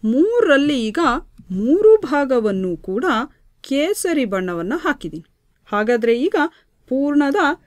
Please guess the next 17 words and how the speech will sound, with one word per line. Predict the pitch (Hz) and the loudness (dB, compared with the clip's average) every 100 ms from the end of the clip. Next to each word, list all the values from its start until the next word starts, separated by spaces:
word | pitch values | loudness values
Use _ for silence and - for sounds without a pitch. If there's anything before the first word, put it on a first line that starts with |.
| _ _ _ | _ _ _
ಎಷ್ಟು | 196 262 311 - 403 | -4 -4 -2 -2 -2
ಭಾಗಗಳನ್ನ | 277 311 320 311 320 302 294 | 0 0 0 0 0 2 2
ತುಂಬಲಾಗಿದೆ? | 294 302 285 285 277 262 269 269 320 392 _ _ _ 190 | 0 0 0 0 0 0 2 2 0 -6 _ _ _ -6
ಮೂರರಲ್ಲಿ | 202 247 285 285 302 415 359 - - | -2 0 2 2 2 2 0 -4 -12
ಮೂರನ್ನು | 185 175 202 285 349 381 415 | -8 -4 0 2 2 0 -2
ತುಂಬಲಾಗಿದೆ. | - 269 208 180 165 160 - _ - | -2 -2 -2 -4 -6 -10 -16 _ -12
ಆದ್ರಿಂದ | 180 185 202 214 | -8 -6 -6 -4
ಇದು | 208 214 381 320 339 - - 185 | -2 -2 0 -2 -4 -10 -14 -8
ಮತ್ತೆ | 190 - _ 233 214 | -8 -8 _ 2 2
ಒಂದು | 208 220 370 349 330 - _ _ _ - | 2 0 2 2 0 -4 _ _ _ -6
ಪೂರ್ಣವನ್ನ | 208 285 339 311 277 | 0 4 4 4 2
ಸೂಚಿಸುತ್ತೆ. | 269 233 214 196 196 190 - 185 175 165 - - | 0 -6 -8 -10 -10 -10 -6 -4 -4 -8 -12 -12
ಅಂದ್ರೆ | 170 190 240 - _ _ - | -8 -2 -2 -2 _ _ -8
ಮೂರನೇ | 185 247 302 254 180 | -4 -2 0 0 -2
ಮೂರು | 180 214 359 254 349 _ _ _ | -4 0 2 0 -4 _ _ _
ಒಂದನ್ನ | 170 180 220 392 370 302 | -8 -4 -2 0 2 2
ಸೂಚಿಸುತ್ತೆ. | 262 190 180 - 175 - 190 196 202 | 0 -8 -12 -12 -14 -10 -6 -6 -6